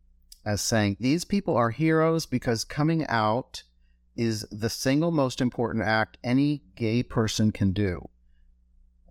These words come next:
Because every bit of research that's ever been done says if you know more gay and lesbian people, you are gonna support our rights."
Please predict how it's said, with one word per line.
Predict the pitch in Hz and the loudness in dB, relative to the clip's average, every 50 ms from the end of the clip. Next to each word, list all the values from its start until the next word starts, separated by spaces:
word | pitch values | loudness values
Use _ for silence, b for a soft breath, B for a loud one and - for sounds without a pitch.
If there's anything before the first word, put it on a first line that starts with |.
| - - - | -20 -10 -6
Because | 113 110 - 117 107 87 - | -4 -4 -2 -2 -4 -2 0
every | - 120 120 123 135 139 139 139 139 135 - | 0 0 2 2 2 2 2 2 2 0 0
bit | 113 120 117 | 0 0 2
of | 113 101 92 | 2 2 2
research | 117 123 139 - - 156 151 143 - - | 2 2 2 2 2 0 0 0 0 -2
that's | 117 101 - - | -2 -2 -2 0
ever | 120 123 135 147 | 0 0 2 2
been | 147 156 135 113 | 0 0 0 2
done | 117 110 110 110 113 117 - - - | 2 0 2 2 0 -2 -4 -6 -8
says | - - - - 117 107 101 92 - - | -8 -4 0 2 2 2 2 0 -2 -4
if | 120 110 - | -6 -4 0
you | 117 107 | 0 2
know | 107 113 113 113 | 2 2 2 2
more | 107 113 113 120 135 139 | 2 2 2 2 2 0
gay | 120 127 117 113 | 0 0 0 0
and | 113 110 | 0 0
lesbian | 113 110 107 92 - 113 110 110 | 0 0 -2 -2 0 0 0 0
people, | - - 107 101 - - 104 104 107 | 0 0 -2 -2 0 0 0 0 0
you | - 123 110 | 2 2 2
are | 104 98 | 2 2
gonna | 92 101 98 101 | 2 2 2 2
support | 95 - - - - - 90 90 - - | 0 -2 -6 -8 -4 -2 0 0 0 0
our | 82 85 80 | 0 0 0
rights." | 80 80 69 69 - - - _ - - - - - - | -2 -2 -4 -4 -6 -8 -12 _ -14 -12 -12 -12 -12 -14